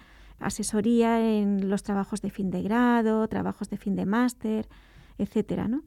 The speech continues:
Y, y bueno, clo-, luego está la, la entrevista personal en el despacho, en la sede central, que también las tenemos, previa cita si el estudiante vive en Madrid o se ha acercado por Madrid en algún momento.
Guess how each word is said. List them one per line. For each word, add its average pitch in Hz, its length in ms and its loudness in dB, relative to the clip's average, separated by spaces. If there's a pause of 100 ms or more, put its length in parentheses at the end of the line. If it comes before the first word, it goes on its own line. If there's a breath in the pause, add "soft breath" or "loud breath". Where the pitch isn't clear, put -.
(680 soft breath)
Y, 202 440 2
y 214 80 0
bueno, 214 220 4
clo-, 196 240 0
luego 160 220 -2
está 170 180 -4
la, 196 280 0
la 147 100 0
entrevista 170 420 -4
personal 170 400 -4
en 208 120 2
el 185 100 -2
despacho, 214 460 -4
en 208 60 0
la - 60 -2
sede - 240 -6
central, 196 360 -6
que - 80 -6
también 170 260 -4
las 165 140 -6
tenemos, 208 540 -2 (540 soft breath)
previa 185 320 0
cita 208 340 0
si 208 140 -4
el 180 320 -2
estudiante 190 500 0
vive 185 200 0
en 170 100 -2
Madrid 233 540 2 (480 soft breath)
o 214 100 2
se - 140 -2
ha 190 40 2
acercado 190 520 -2
por 196 180 -8
Madrid 202 400 0
en 190 80 0
algún 196 240 0
momento. 220 520 2